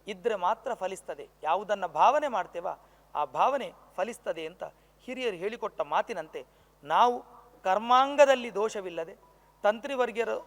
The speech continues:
ಸನ್ಮುಖದಲ್ಲಿ ಅರ್ಚಕ ಮೊನ್ನೆ ವೇದಿಕೆಯಲ್ಲಿ ಕುಳಿತಿದ್ರು, ಕದ್ರಿ ಮಂಜುನಾಥ ದೇವಸ್ಥಾನದ ಅರ್ಚಕ ವಿಭಾಗದವರೊಂದಿಗೆ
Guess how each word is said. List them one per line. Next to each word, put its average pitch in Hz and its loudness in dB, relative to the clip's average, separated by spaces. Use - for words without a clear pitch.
ಸನ್ಮುಖದಲ್ಲಿ 196 -4
ಅರ್ಚಕ 247 4
ಮೊನ್ನೆ 208 -2
ವೇದಿಕೆಯಲ್ಲಿ 202 -6
ಕುಳಿತಿದ್ರು, 196 -8
ಕದ್ರಿ 202 2
ಮಂಜುನಾಥ 214 -2
ದೇವಸ್ಥಾನದ 180 -4
ಅರ್ಚಕ 254 -4
ವಿಭಾಗದವರೊಂದಿಗೆ 180 -2